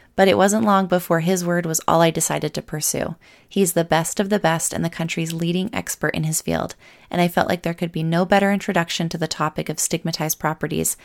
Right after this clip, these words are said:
and the conversation of what should happen to houses where crimes and murders have occurred than from the widely proclaimed master of disaster himself. Randall Bell is a real estate economist and appraiser,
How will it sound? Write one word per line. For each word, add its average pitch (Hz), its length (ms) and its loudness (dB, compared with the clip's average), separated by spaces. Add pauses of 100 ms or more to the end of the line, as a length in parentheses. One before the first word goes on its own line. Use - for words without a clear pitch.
(280)
and 196 160 4
the 196 60 4
conversation 165 680 0
of 156 100 -2
what - 140 0
should - 140 -4
happen 175 400 0
to 165 100 -4
houses 151 440 -2
where 151 100 -2
crimes 156 460 -2
and 185 140 0
murders 165 300 0
have 156 140 -2
occurred - 360 -4 (240)
than 202 140 6
from 196 200 0
the 185 100 2
widely 180 400 2
proclaimed 170 760 -2
master 170 480 2
of 180 100 0
disaster 156 600 0
himself. - 640 -2 (680)
Randall 233 320 4
Bell 208 200 6
is 190 160 2
a 175 60 0
real 190 220 2
estate 226 360 2
economist 170 640 0
and 180 120 -2
appraiser, 156 600 -2